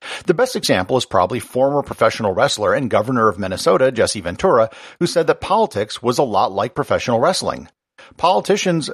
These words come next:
quote, "pretend to hate each other in public, then go out to dinner together," unquote. Finally, I'd like to end with the thoughts of mathematician and venture capitalist Eric Weinstein.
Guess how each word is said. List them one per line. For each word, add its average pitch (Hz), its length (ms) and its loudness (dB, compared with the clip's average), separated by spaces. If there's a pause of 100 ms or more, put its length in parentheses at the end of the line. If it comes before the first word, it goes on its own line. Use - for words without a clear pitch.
quote, 185 360 -2 (120)
"pretend 151 360 -2
to 208 40 4
hate 185 160 0
each 202 160 -4
other 196 160 0
in 190 80 0
public, 120 420 0 (300)
then 120 280 0
go 123 220 4
out 123 120 2
to 139 100 2
dinner 80 220 2
together," 76 480 -4 (360)
unquote. - 500 -4 (1080)
Finally, 339 400 0
I'd 208 80 2
like 190 160 2
to - 120 0
end 156 120 4
with 220 140 0
the 208 60 -2
thoughts - 460 -2 (140)
of 127 120 2
mathematician 175 680 0
and 143 80 -2
venture 120 220 0
capitalist 104 580 -2
Eric 101 220 0
Weinstein. 76 540 -8